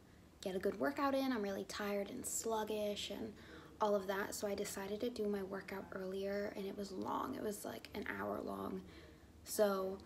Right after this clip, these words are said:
then I showered, you know, I did that whole bit. I ate lunch, I worked on some YouTube stuff, and now we're here. It's really foggy out, and I wanted to do, like, a little photo shoot today. I feel like th-,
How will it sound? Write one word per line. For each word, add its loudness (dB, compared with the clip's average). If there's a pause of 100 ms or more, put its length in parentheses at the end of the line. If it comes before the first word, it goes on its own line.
(600)
then -4
I -2
showered, 2
you 2
know, 2
I 0
did -2
that 0
whole -2
bit. 4
I -2 (140)
ate -8
lunch, 2
I -2
worked -4
on -4
some -4
YouTube 2
stuff, -2 (100)
and -2
now 2
we're 0
here. -2
It's -4
really 4
foggy 0
out, 0
and 2
I 2
wanted 2
to 2
do, 2
like, 0
a -2
little -2
photo -2
shoot -4
today. 0
I -4
feel 2
like 0
th-, -2